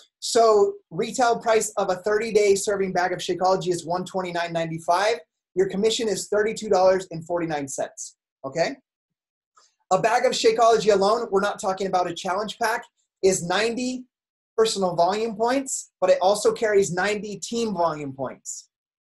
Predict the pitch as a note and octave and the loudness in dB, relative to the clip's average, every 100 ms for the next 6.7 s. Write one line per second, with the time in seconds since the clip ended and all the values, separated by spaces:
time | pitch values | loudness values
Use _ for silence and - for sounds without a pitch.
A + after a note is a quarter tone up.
0 | _ _ _ _ _ _ F#3+ G3+ - A3 | _ _ _ _ _ _ -2 2 4 4
1 | F#3+ - _ - D4 B3+ B3+ D4+ C#4 G#3+ | 4 -4 _ -4 -2 0 0 0 0 2
2 | G3+ G3+ F#3 G3+ G3 A3 G#3 A3 A3 A3+ | 2 2 2 0 2 0 2 0 2 0
3 | B3 A#3 G3+ E3+ D#3+ A#2+ - D#3+ A3 C#4 | 2 0 0 0 -2 -4 -6 0 2 2
4 | C4+ B3 A#3 A3+ G#3 G#3+ G#3+ G#3 - _ | 2 2 4 2 2 0 -2 -6 -14 _
5 | _ _ _ E3+ F#3+ G#3 G#3 G3+ G3+ F3+ | _ _ _ -4 -2 -2 -6 -4 -2 0
6 | D#3 D3 C3+ C#3+ A#2+ A2+ - | 0 -2 -6 -8 -8 -12 -18